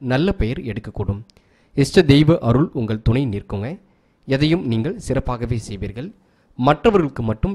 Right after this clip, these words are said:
எந்தவித கருத்துக்களும் சொல்லாமல் இருங்கள், அது போதும். கடகம்,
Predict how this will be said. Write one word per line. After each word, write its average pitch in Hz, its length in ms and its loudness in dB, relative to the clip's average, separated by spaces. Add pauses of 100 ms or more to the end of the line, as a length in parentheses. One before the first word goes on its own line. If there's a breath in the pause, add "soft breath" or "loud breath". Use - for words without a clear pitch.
எந்தவித 135 420 0
கருத்துக்களும் 123 640 -4
சொல்லாமல் 131 520 -2
இருங்கள், 101 400 -8
அது 107 200 -8
போதும். 101 360 -4 (680)
கடகம், 156 440 4